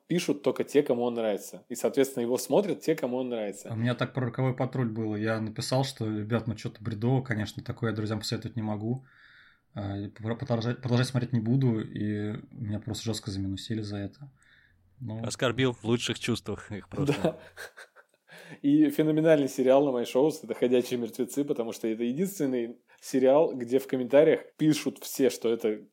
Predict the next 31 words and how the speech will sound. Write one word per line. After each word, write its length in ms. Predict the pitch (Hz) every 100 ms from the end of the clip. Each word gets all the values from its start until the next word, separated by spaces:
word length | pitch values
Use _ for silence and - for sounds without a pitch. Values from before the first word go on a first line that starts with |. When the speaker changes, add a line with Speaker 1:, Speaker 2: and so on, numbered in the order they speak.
| _
Speaker 1:
дерьмо, 800 | 113 117 123 120 123 131 147 170 -
<laughs> 100 | -
и 60 | 190 - - 202 -
Speaker 3:
Это 40 | 151
их 80 | 117
Speaker 1:
их 60 |
Speaker 3:
объединяет, 540 | - 131 131 143 123 120
Speaker 1:
плюсуют. 40 | 104
Speaker 3:
этих 120 | -
людей, 260 | 120 110 104
Speaker 1:
А 100 | 117
Speaker 3:
да, 60 | 143
Speaker 1:
если 240 | 156 196
Speaker 3:
просто? 100 | 143
Speaker 1:
кто-то, 400 | 185 180 180 156 - -
а 120 | 135
если 200 | 151 131
Speaker 3:
Объединяет 100 | 135
Speaker 1:
кто-то 140 | 180
Speaker 3:
ненависть. 260 | - 113 190
Speaker 1:
пишет, 160 | 156
что 540 | - - 160 139 135 - 139 139 131
сериал 380 | - 151 180 151
отличный, 500 | 135 196 196 165 139
его 220 | 147 160
сразу 360 | 160 151 147
Speaker 3:
<laughs> 300 | 151 147 -
Speaker 1:
ми-, 240 | 202 165 160 -
минус. 200 | 156 139
То 100 | 160
есть 220 | 160 -